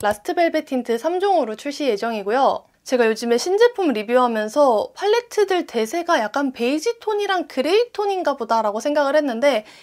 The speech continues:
이번 삐아 신상이 딱 베이지 톤이랑 그레이 톤으로 출시가 됐더라고요.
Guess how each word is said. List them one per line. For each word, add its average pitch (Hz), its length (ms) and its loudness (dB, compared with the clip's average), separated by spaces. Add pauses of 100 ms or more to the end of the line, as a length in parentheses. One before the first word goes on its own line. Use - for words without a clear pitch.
(100)
이번 311 320 2
삐아 392 200 2
신상이 349 640 -2
딱 - 220 -2
베이지 339 440 -2
톤이랑 359 500 0
그레이 381 340 0
톤으로 277 380 -4
출시가 262 380 -6
됐더라고요. 208 720 -2